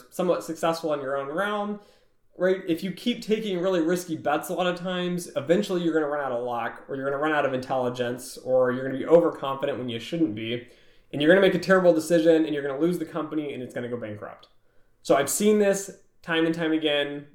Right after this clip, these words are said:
you know, in different historical perspectives here and talking to different people that have actually been entrepreneurs, like real entrepreneurs that have ran businesses. Um, you have to balance the ego in your overconfidence with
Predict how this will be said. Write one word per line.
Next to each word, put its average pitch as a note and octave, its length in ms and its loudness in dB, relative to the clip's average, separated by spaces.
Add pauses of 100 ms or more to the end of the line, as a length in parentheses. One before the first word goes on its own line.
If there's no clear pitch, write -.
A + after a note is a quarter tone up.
you B2+ 120 -8
know, A#2+ 140 -6
in B2+ 140 -8
different C#3 420 -6
historical B2+ 480 -2
perspectives D#3 560 2
here D3+ 140 2
and B2+ 100 -2
talking A#2 300 -4
to A#2 80 -8
different A#2+ 300 -8
people G3 520 0
that C3+ 100 -4
have B2+ 80 0
actually B2 360 -2
been A#2 160 -4
entrepreneurs, E3+ 1000 0
like B2 160 -14
real E3 220 2
entrepreneurs E3 600 0
that C3+ 60 -4
have A#2+ 100 -4
ran A#2 180 -6
businesses. C#3+ 640 0 (440)
Um, C3+ 460 -2 (400)
you E3+ 380 -2
have G#3 340 0
to A3+ 100 8
balance E3 800 2 (160)
the D3+ 320 -6
ego F3 1080 2
in D3 160 -10
your C#3 180 -6
overconfidence D#3+ 1040 -4
with C3+ 680 0